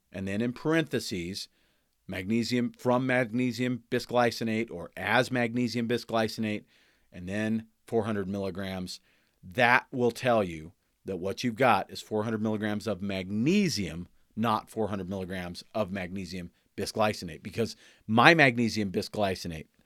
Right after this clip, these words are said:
from the Vital Five brand that I developed has four hundred milligrams of magnesium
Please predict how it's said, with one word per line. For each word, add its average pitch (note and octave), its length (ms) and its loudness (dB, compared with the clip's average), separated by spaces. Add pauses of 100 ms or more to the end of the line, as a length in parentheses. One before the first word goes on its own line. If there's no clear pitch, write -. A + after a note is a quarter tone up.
(240)
from G2+ 140 -4
the G2 60 -2
Vital G#2+ 280 6
Five A2 380 6
brand F#2 420 -4 (340)
that G2 120 -2
I G#2+ 120 4
developed F#2 460 -2 (300)
has G2+ 180 -2
four B2 280 4
hundred C#3 220 4
milligrams G#2+ 440 0
of G#2 80 -2
magnesium G#2 640 -2